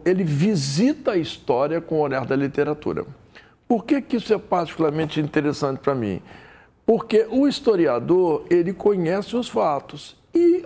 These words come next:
o homem da literatura, o escritor, ele tem a liberdade ficcional de trabalhar esses fatos. Então, assim, o que o Luiz Guilherme faz quando ele escreve, por exemplo,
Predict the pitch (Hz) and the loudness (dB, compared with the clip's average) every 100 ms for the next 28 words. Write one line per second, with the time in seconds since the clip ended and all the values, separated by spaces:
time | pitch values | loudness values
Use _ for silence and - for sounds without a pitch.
0 | - 320 285 233 226 190 185 160 165 147 | -2 2 4 2 2 0 0 0 0 0
1 | 135 - 165 185 175 151 139 - 143 - | -2 -4 0 2 2 2 -2 -4 -4 0
2 | 190 226 220 - 220 220 - 190 190 202 | 0 0 -4 -2 0 0 0 0 0 0
3 | 220 214 - - - 226 190 208 262 202 | 0 -4 -10 -12 0 0 2 0 0 -2
4 | 190 151 139 131 120 110 110 101 - 95 | -2 -2 0 -2 -2 -4 -6 -6 -4 -6
5 | - - - _ _ _ _ _ - 202 | -6 -16 -20 _ _ _ _ _ -2 0
6 | 196 247 262 254 196 190 - 220 220 190 | 2 2 2 0 0 0 0 0 0 0
7 | 143 151 143 131 - 113 120 143 131 139 | 2 2 0 -4 -2 -2 -2 -2 0 0
8 | 131 117 - 135 123 135 - 151 127 101 | -2 -4 0 0 0 -4 -2 0 0 0
9 | 120 104 92 104 92 | -2 -2 -4 -2 -2